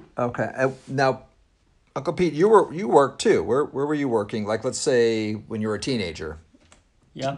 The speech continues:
Speaker 2: I worked I worked for Honeywell
Speaker 1: That was your career, right?
Speaker 2: briefly,
Speaker 1: You mean
Speaker 2: and that became my career. I wound up being with them for forty years.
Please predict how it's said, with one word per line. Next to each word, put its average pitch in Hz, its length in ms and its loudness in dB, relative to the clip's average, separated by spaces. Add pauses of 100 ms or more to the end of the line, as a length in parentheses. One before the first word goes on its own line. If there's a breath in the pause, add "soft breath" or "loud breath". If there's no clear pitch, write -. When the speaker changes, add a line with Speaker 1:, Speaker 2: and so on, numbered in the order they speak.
Speaker 2:
I 135 100 -8
worked 139 380 -8 (1900)
I 127 100 -8
worked 160 240 -8
for 127 260 -10
Honeywell 120 880 -6 (1400)
Speaker 1:
That 139 100 -2
was 131 80 0
your 147 120 4
career, 143 380 2
right? 156 240 0
Speaker 2:
briefly, 110 100 -4 (100)
Speaker 1:
You 110 60 -6
mean 113 120 -6
Speaker 2:
and 123 80 -2
that 147 300 -6
became 156 420 -6
my 104 220 -6 (500)
career. 120 320 -8
I 107 160 -4
wound 127 340 -4
up 123 240 -4 (340)
being 135 260 -4
with 120 120 -8
them 127 200 -8
for 120 160 -14
forty 135 300 -8
years. 131 840 -8